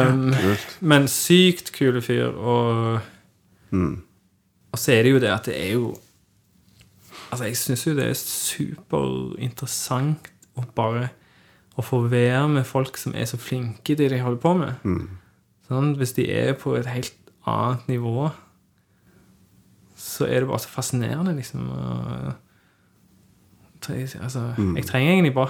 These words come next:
Speaker 1: høre, liksom, jeg bare lytter på hva de har å si,
Speaker 2: Mm.
Speaker 1: og sånn, så
Speaker 2: Mm.
Speaker 1: synes jeg det er jo s-, superspennende, og ikke minst inspirerende.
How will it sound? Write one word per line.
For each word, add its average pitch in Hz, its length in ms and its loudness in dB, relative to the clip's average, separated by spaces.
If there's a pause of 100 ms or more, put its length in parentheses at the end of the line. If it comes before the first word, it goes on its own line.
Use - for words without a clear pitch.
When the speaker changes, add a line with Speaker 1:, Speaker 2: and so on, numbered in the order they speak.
Speaker 1:
høre, 127 480 -2
liksom, 147 420 -4
jeg 131 300 -6
bare 123 140 -2
lytter - 440 -8
på 139 120 -4 (300)
hva 131 120 -2
de 131 80 0
har 123 140 0
å 120 80 -2
si, - 120 0
Speaker 2:
Mm. 139 220 2
Speaker 1:
og 180 60 0
sånn, 131 140 0
så 117 100 -10
Speaker 2:
Mm. 107 120 -4
Speaker 1:
synes 87 180 0
jeg 160 120 0
det 123 140 0
er 123 220 0
jo 117 200 -2
s-, - 240 -8 (1400)
superspennende, 143 840 2
og 127 120 2
ikke 131 180 0
minst 131 400 0
inspirerende. 135 840 2